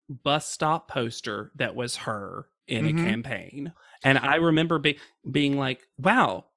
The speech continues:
Speaker 1: that's Winnie Harlow."
Speaker 2: Right.
Speaker 1: She's become that supermodel that you can recognize.
Speaker 2: Yeah.
Speaker 1: You know, and that's what I think defines in some way model vers-,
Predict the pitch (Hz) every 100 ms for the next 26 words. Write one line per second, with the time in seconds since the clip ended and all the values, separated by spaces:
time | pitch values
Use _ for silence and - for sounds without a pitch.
0 | _ - 156 160 - 143 135 127 131 117
1 | - - - - - _ _ - - 50
2 | - - 202 190 185 190 202 202 170 -
3 | 190 170 143 131 131 123 - 143 - 165
4 | 160 208 202 - 117 98 101 131 - -
5 | _ 80 64 - - 131 117 120 131 131
6 | 147 - 156 139 - _ _ 147 165 202
7 | 151 127 - 143 147 131 120 123 135 123
8 | 123 120 127 131 143 135 127 117